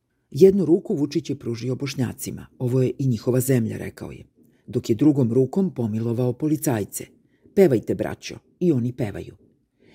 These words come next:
Nema od Vučića moralne vajde,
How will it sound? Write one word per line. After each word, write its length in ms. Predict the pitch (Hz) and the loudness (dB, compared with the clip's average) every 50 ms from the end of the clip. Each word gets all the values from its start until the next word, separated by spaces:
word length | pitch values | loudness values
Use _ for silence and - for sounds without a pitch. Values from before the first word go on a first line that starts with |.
| _ - - | _ -16 -6
Nema 300 | 143 165 202 214 196 175 | 2 4 6 6 6 4
od 120 | 135 113 117 | 2 2 0
Vučića 560 | 117 135 135 - - 117 - - 127 104 - - | 0 -2 0 0 -4 -6 -4 -4 -4 -4 -4 -4
moralne 520 | - 120 113 110 104 98 104 107 104 107 | -4 -2 -2 -2 -2 -2 -2 -2 -2 -4
vajde, 420 | 101 107 95 82 82 - - - | -4 -4 -4 -4 -6 -6 -8 -12